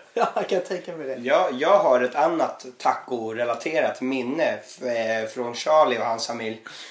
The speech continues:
Speaker 2: Och det ha-, det handlar om att drälla också. Vi var typ ganska unga. Vi var typ nio, tio år. Ja, kanske till och med yngre.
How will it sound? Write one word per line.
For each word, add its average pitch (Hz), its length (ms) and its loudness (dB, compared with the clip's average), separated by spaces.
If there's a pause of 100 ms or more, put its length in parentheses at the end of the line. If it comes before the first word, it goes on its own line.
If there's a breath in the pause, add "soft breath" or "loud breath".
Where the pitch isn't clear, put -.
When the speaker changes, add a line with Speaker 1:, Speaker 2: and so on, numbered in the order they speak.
(160 loud breath)
Speaker 2:
Och 131 260 4
det 139 60 0
ha-, 156 260 6
det 151 60 6
handlar 165 260 6
om 180 80 2
att 139 100 -4
drälla 160 400 6
också. - 280 -2
Vi 127 120 -2
var 160 200 6
typ 123 320 -4
ganska 127 380 -2
unga. 131 440 -2
Vi 117 100 -6
var 135 200 0
typ - 160 -12
nio, 120 360 -6
tio 123 380 -6
år. 110 320 -2 (100)
Ja, 120 320 -6
kanske - 240 -10
till 151 160 -6
och 139 60 0
med 135 140 -2
yngre. 135 340 0